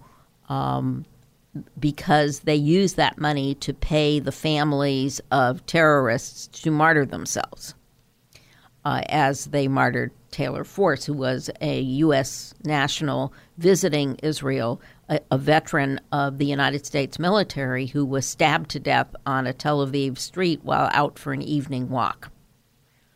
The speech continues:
So that's been done. Um, the president went further, though.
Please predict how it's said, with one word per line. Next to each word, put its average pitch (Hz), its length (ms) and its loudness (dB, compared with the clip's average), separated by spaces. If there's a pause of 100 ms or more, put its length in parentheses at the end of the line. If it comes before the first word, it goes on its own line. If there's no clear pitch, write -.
(120)
So - 160 0
that's 185 340 2
been 160 240 0
done. 139 380 0 (1200)
Um, 151 580 2
the 165 80 -6
president 254 520 2
went 202 220 4
further, 185 440 4
though. - 260 -4